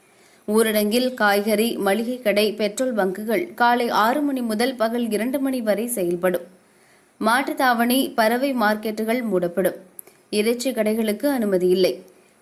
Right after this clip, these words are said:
பொது போக்குவரத்து ரத்து செய்யப்படுகிறது. வெளியூரிலிருந்து மதுரை எல்லை வரை மட்டுமே பஸ்கள் இயக்கப்படும். தேனியிலும் இன்று மாலை ஆறு மணி முதல் முழு ஊரடங்கு அமலுக்கு வருகிறது.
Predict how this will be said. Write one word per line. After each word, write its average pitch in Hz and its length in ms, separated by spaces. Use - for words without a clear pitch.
பொது 277 280
போக்குவரத்து 277 680
ரத்து 262 240
செய்யப்படுகிறது. 180 880
வெளியூரிலிருந்து 233 1000
மதுரை 226 460
எல்லை 226 280
வரை 220 220
மட்டுமே 226 480
பஸ்கள் 226 520
இயக்கப்படும். 180 640
தேனியிலும் 294 600
இன்று 254 320
மாலை 226 420
ஆறு 233 320
மணி 247 240
முதல் 226 340
முழு 233 440
ஊரடங்கு 214 340
அமலுக்கு 240 460
வருகிறது. 175 540